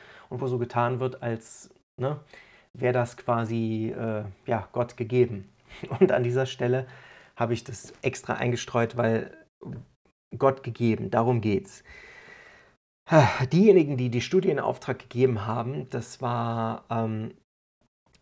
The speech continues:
die Hochschule, die dann quasi auch die Studenten und Studentinnen gestellt hat, die dann als Probanden dienten.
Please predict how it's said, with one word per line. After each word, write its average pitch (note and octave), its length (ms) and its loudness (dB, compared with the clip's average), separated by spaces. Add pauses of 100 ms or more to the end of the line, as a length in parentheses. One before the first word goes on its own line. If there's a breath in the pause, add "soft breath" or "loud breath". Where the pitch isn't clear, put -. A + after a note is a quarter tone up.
(400)
die A#2+ 100 -2
Hochschule, C3+ 520 0
die A#2 120 0
dann A#2 160 0
quasi A2 340 -4
auch - 160 -8
die - 220 -10
Studenten D#3 680 0
und - 260 -4
Studentinnen D3 720 0
gestellt B2+ 480 0
hat, - 360 -4
die A2 320 -2
dann G#2 260 -6
als - 160 -8
Probanden C#3+ 720 2
dienten. D3 480 -4